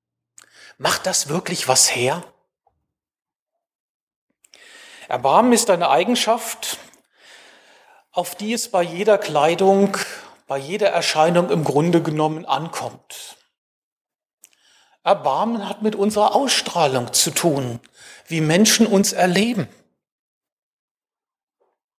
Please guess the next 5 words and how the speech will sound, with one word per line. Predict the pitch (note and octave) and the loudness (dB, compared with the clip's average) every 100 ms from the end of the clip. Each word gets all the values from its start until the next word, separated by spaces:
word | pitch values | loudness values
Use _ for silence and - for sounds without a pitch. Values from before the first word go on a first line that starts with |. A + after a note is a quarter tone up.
| _ _ _ _ _ _ _ _ _ _ _ _ _ _ _ - | _ _ _ _ _ _ _ _ _ _ _ _ _ _ _ -8
Erbarmen | C#3+ C#3 D#3+ A3 A3 | -4 2 4 4 2
ist | G#3 - | -2 -4
etwas, | G3+ D#3+ F3+ F3 - C3 | -6 -2 -2 -2 -4 0
was | D3+ - C3 | 2 2 2
wärmt. | C#3 D#3+ G#2 - - - | 0 0 -4 -8 -8 -10